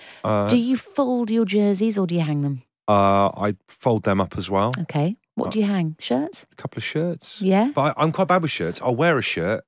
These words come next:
Speaker 1: and then I, s-, I really can't be bothered to iron it ever again. So it
Speaker 2: Mm.
Speaker 1: just stays
Speaker 2: Mm.
Speaker 1: washed and creased and hung up.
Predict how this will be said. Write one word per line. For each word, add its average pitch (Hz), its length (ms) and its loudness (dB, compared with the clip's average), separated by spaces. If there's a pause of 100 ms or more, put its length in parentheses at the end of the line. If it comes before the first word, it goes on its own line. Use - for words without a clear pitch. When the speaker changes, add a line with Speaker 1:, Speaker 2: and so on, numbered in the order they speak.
Speaker 1:
and 107 100 -4
then 120 80 0
I, 117 80 2
s-, - 220 -8
I - 80 -2
really 135 420 2
can't 123 200 0
be 110 80 -2
bothered 104 240 0
to - 100 -6
iron 104 260 0
it 82 120 -4
ever 95 240 -4
again. 85 360 -4
So - 200 -2
it 80 160 0
Speaker 2:
Mm. - 40 0
Speaker 1:
just - 200 -4
stays 107 520 -2 (840)
Speaker 2:
Mm. 90 220 -4
Speaker 1:
washed - 440 0 (200)
and 92 180 -8
creased - 480 -4
and 95 100 -14
hung 110 300 -4
up. - 220 -4